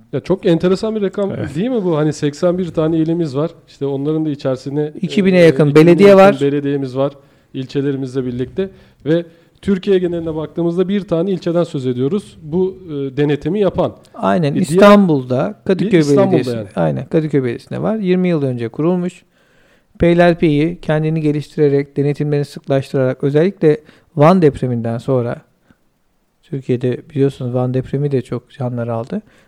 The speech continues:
Speaker 3: Van depreminden sonra hatta, e, yapı denetim kanununa göre, e, sen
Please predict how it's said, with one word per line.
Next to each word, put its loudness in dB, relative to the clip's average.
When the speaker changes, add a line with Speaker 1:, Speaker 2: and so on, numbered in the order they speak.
Speaker 3:
Van 4
depreminden 0
sonra 2
hatta, -2
e, 0
yapı 2
denetim 2
kanununa 4
göre, 6
e, 2
sen 4